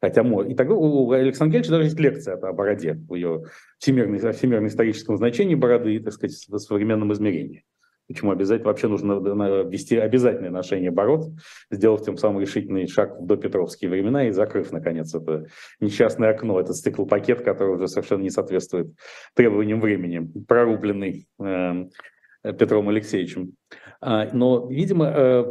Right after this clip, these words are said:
так сказать, были такие анекдоты времён начала Владимира Владимировича Путина о путанице, да? Э, помните, как там Владимир Владимирович приходит со спикерами обеих палат Федерального собрания Грызловым и Мироновым в ресторан,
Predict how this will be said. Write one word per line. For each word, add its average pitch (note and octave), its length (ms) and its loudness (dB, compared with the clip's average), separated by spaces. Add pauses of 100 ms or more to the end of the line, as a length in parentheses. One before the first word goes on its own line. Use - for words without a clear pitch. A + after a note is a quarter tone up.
так A#2+ 120 -4
сказать, G#2 320 -8
были A2+ 360 0
такие B2+ 280 2
анекдоты A#2+ 460 0
времён A2 340 0
начала A2 360 2
Владимира G#2+ 260 0
Владимировича G#2+ 220 -6
Путина A#2 480 0
о A2+ 40 2
путанице, F2+ 640 -6
да? D#3 260 -2 (420)
Э, F#2 400 2
помните, A2+ 220 -6
как - 260 -2
там E2+ 340 -2
Владимир G2+ 240 0
Владимирович A2 260 -2
приходит G2 420 -2
со - 340 -4
спикерами F#2+ 500 -2
обеих F#2 320 -2
палат G2 240 2
Федерального G2 420 0
собрания F#2+ 460 0
Грызловым G2 540 0
и - 20 -4
Мироновым F#2+ 420 0
в F2+ 40 -2
ресторан, D#3 500 2